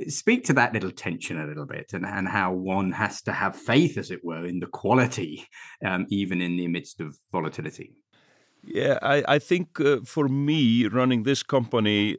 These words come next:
Speaker 2: uh, what I, you know, when, when I need to make fundamental decisions, um, on, uh, both strategy and, and, and, and, and the things you mentioned, like sustainability, and of-, often the, the, the,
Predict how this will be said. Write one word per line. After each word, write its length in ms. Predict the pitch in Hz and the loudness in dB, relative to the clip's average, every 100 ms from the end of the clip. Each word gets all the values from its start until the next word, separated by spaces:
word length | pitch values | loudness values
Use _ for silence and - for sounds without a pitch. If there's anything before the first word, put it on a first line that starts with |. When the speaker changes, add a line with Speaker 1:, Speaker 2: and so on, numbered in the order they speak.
| - | 0
Speaker 2:
uh, 220 | 104 101 | 2 2
what 240 | 73 107 - | 2 -2 0
I, 420 | 113 127 151 151 - _ _ _ - - - | 2 4 2 0 -8 _ _ _ -20 -18 -6
you 140 | 120 | -2
know, 180 | 113 107 | 2 2
when, 260 | 104 127 120 | 4 4 4
when 180 | 131 | 4
I 220 | 135 165 170 | 4 2 0
need 480 | - 101 139 147 - | -6 -6 -2 -2 -2
to 100 | 131 | 0
make 280 | 131 127 | 2 2
fundamental 720 | - 135 120 120 113 98 110 98 | 0 -2 0 2 2 2 -2 -4
decisions, 920 | 104 - 110 - - 82 82 - - | -4 0 0 0 -2 -2 -2 -6 -4
um, 540 | 90 90 90 87 82 - | 2 4 4 2 -2 -8
on, 480 | 95 95 92 92 90 | -2 2 2 0 0
uh, 220 | 87 85 - - - 107 | 2 0 -2 -10 -20 -6
both 440 | 107 90 - - | 0 0 -2 -6
strategy 800 | - - 104 110 113 113 113 113 - _ - _ _ | -6 0 2 2 0 -2 -2 -2 -8 _ -20 _ _
and, 460 | - 95 95 95 - | -2 0 2 0 -2
and, 360 | - 98 98 - | 0 2 2 -2
and, 220 | 101 98 - | -2 -2 0
and, 140 | 98 | -2
and 180 | 90 98 | 0 -2
the 80 | 92 | -2
things 380 | 113 110 110 | -2 -2 -2
you 80 | 101 | -2
mentioned, 520 | 95 104 107 - 90 | 0 2 0 -4 -6
like 200 | 87 87 | -2 -2
sustainability, 1160 | - 98 - 104 98 80 104 107 101 98 95 95 | -4 -8 -2 0 0 2 0 2 0 0 2 2
and 80 | 87 | 0
of-, 240 | 101 - - | -2 -2 0
often 440 | 101 - 107 98 | 0 0 -2 0
the, 320 | 92 90 87 - | 2 2 0 -2
the, 300 | 92 87 82 | 0 0 0
the, 300 | 87 90 85 | 0 0 0